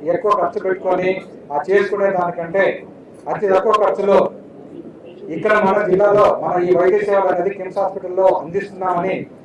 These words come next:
తెలియజేసేటువంటి ముఖ్య ఉద్దేశమే ఈ ప్రెస్ మీట్ యొక్క ఉద్దేశం.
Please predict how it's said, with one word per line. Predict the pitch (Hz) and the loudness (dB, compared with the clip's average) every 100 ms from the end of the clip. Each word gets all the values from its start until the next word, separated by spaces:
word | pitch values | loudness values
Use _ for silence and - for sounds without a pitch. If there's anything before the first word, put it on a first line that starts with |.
| - - | -20 -8
తెలియజేసేటువంటి | 170 196 196 202 190 185 180 175 160 | -2 0 4 4 2 -2 -2 -4 -6
ముఖ్య | 151 190 | -4 -2
ఉద్దేశమే | 160 180 180 180 185 165 - - - 175 | -2 -2 -2 -2 -2 -2 -4 -8 -4 -2
ఈ | |
ప్రెస్ | 165 170 190 | 0 -2 -6
మీట్ | 185 180 | -2 0
యొక్క | - | 0
ఉద్దేశం. | 156 147 151 120 | -2 -4 -6 -8